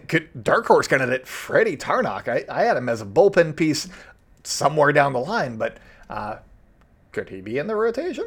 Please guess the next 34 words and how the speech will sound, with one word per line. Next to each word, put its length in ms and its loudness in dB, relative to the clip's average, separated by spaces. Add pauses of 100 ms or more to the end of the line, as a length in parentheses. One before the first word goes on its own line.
(220)
I, 120 2 (320)
lots 320 -6
of 40 -6
guys 220 0
have 160 4
options. 560 4
They 240 2
could 220 -2
just 260 2
go 160 10
with 160 4
whoever 300 8
had 120 6
the 60 2
best 220 2
spring, 340 4
honestly, 460 0 (360)
and, 200 2
uh, 180 8
we'll 80 2
see 160 2
what 120 6
happens 240 2
there. 180 4
But, 180 -2 (300)
uh, 160 0
Kyle 260 6
Muller, 340 4
another 480 0
option. 380 -2 (300)
Who's 260 -4
gonna 160 -2
make 240 0
it? 180 0